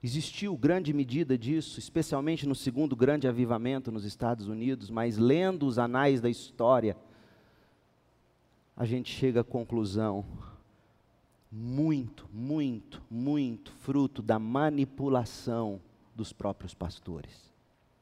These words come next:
O que que o avivamento deve de fato produzir? Que tipo de avivamento a gente quer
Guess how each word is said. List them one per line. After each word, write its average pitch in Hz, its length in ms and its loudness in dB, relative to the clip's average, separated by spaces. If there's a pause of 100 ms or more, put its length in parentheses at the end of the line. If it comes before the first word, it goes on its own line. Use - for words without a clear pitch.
(2750)
O - 80 -20
que 359 120 4
que 285 100 2
o 240 40 10
avivamento 156 540 6
deve 135 260 4
de 117 100 -2
fato - 340 0
produzir? 123 520 2
Que 190 140 -4
tipo - 380 -4
de 185 100 2
avivamento 147 800 2
a 120 40 0
gente 123 320 -6
quer - 560 -10